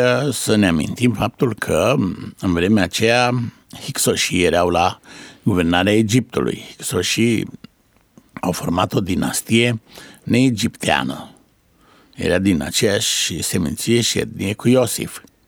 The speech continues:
Rare ori, pe vremea aceea, se găsea un egiptean la curtea faraonului.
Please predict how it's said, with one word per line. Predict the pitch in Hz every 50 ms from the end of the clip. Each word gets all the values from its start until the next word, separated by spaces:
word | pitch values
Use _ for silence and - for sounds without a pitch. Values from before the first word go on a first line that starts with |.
| _ _ _ _ _ _ _ _ _ _
Rare | - - - 156 185 170 110
ori, | 82 80 98 113 113 104 87 - - -
pe | 104 92
vremea | 87 95 95 90 80 78
aceea, | - - - 107 101
se | - - - 95 85 - _ _ -
găsea | - 92 92 - - 117 113 101
un | 98 107 107 95 - _ _ _ _ _ _ _ _ _ _ _ _ _ _ _ _ _ _ _ _ _
egiptean | - 107 101 87 80 92 - - - 107 101 98
la | 90 82
curtea | - - - 80 - - 90 85 85
faraonului. | 87 - - 95 95 104 110 113 123 123 104 80 69 - - -